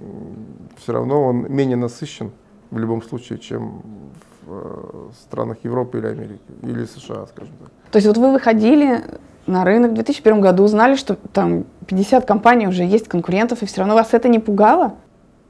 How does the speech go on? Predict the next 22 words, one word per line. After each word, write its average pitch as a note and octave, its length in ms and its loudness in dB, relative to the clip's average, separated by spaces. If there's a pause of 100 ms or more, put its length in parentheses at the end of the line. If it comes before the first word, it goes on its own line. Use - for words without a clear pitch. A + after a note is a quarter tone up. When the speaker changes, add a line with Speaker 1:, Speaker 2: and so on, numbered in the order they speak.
(560)
Speaker 1:
Пугало. C3+ 380 4 (1500)
Меня C#3+ 160 2
это D3 140 0
пугало. A#2+ 480 -4 (180)
Но C#3+ 280 -4
меня D3 240 4
больше D3+ 280 0
пугала C#3 280 2
перспектива, B2+ 800 -6 (760)
э, A2+ 320 -6
работать, A#2+ 520 -8 (380)
продолжать B2 360 -8
работать A#2+ 520 -8
наемным A#2+ 360 -6
сотрудником. G#2+ 600 -12 (1600)
У D3+ 60 -18
меня B2 580 -2 (260)
было B2+ 480 -8
желание C3+ 320 0
работать, A2+ 420 -6 (360)
э, G2 420 -16
самому. A#2+ 460 -6